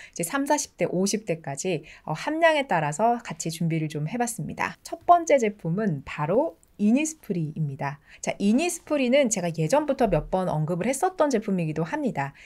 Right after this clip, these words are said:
이니스프리에는 안에 레티놀이 영점영일오 프로가 들어 있습니다. 그래서 굉장히 작은 함량이 들어가 있는 것은 맞다. 그러나 저처럼 예민하고 홍조가 조금 있고 피부가 얇고 민감하고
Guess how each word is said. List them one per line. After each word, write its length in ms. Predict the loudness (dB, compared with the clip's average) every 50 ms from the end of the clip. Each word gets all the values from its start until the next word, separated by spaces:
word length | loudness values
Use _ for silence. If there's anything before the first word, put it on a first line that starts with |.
| -20 _ 0
이니스프리에는 960 | 4 6 6 6 4 2 -4 -2 0 2 4 4 4 4 4 2 2 2 0 -2 -2
안에 460 | 0 0 2 2 2 2 2 2 2
레티놀이 460 | 2 0 0 0 -2 0 0 0 0 0
영점영일오 1000 | 0 0 0 0 0 0 0 0 0 0 0 2 2 4 4 4 2 2 0 -6
프로가 360 | -8 -4 -2 -2 0 0 -2 -2
들어 220 | 0 0 -2 -2
있습니다. 560 | -2 -4 -6 -4 -4 -4 -4 -6 -6 -10 -10 -10
그래서 440 | -10 -8 -8 -4 0 2 2 2 0 -4 -20 -20 -16 -8
굉장히 300 | -6 -2 -2 -2 -2 -2
작은 400 | -6 -6 -6 -6 -2 2 2 2
함량이 320 | 2 2 2 2 2 2 2
들어가 300 | 2 2 2 2 2 0
있는 160 | 0 0 -2
것은 260 | -2 -2 -2 -4 -4
맞다. 520 | -4 -6 -8 -8 _ -4 -4 -4 -4 -6 -12
그러나 540 | -8 -2 0 0 2 2 2 2 2 0 -2 -6
저처럼 540 | -6 -4 -4 -4 -2 -2 0 0 0 0 0
예민하고 680 | 0 0 0 0 0 0 -2 -2 -2 -4 -4 -4 -4 -8 -16 -20 _ _ -4
홍조가 360 | -2 -2 0 2 2 2 2 2
조금 320 | 0 -2 -2 0 0 0
있고 380 | 0 -4 -6 -4 -4 -4 -4 -4
피부가 340 | -6 -6 -4 -2 0 0 0 0
얇고 560 | -2 -4 -6 -6 -6 -2 0 0 0 0 -2 -8 -20 -18 -10 -4
민감하고 680 | 0 2 2 4 4 2 2 0 0 -2 -2 -2 -2